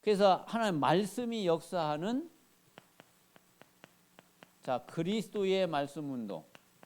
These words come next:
빛을 비추는 말씀 운동. 어, 이제 그 이게 되어져야지 되죠. 그래서 이게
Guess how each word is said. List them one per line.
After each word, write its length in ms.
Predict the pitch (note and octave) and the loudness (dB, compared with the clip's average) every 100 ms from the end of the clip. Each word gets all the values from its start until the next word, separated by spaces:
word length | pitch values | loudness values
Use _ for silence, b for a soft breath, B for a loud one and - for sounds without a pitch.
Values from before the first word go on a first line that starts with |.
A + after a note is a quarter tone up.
| _ _ _ _ _ _ _ _ _ _ _ | _ _ _ _ _ _ _ _ _ _ _
빛을 520 | - D#3+ D#3 - G#3+ F#3+ | -14 -12 -12 -6 -4 -4
비추는 540 | F#3 - D#3 E3 F#3+ | -8 -10 -8 -8 -4
말씀 400 | C3+ A#2 - A#2 | -4 -6 -8 -8
운동. 300 | F#2 D#2+ C2+ _ _ _ _ _ _ _ _ _ _ _ _ _ _ _ _ | -8 -12 -16 _ _ _ _ _ _ _ _ _ _ _ _ _ _ _ _
어, 720 | - A2 G#2 G2+ G2 F#2+ F#2 G2 | -12 -8 -8 -8 -8 -10 -12 -10
이제 460 | C3 C#3 A#2+ G#2 - | -4 -2 -2 -6 -10
그 360 | C#3 B2 G#2+ - | -8 -6 -8 -8
이게 240 | G#3 G#3+ | -2 0
되어져야지 600 | D3+ D#3 C#3 B2+ G#2 F#2 | 2 0 0 -2 -2 -6
되죠. 300 | E2 D2+ C#2+ - _ _ _ _ _ - | -12 -14 -16 -20 _ _ _ _ _ -8
그래서 220 | F3 F3+ | -4 -2
이게 640 | E3 G3+ G3 G#3 G3+ A3 | -2 -2 2 4 2 -2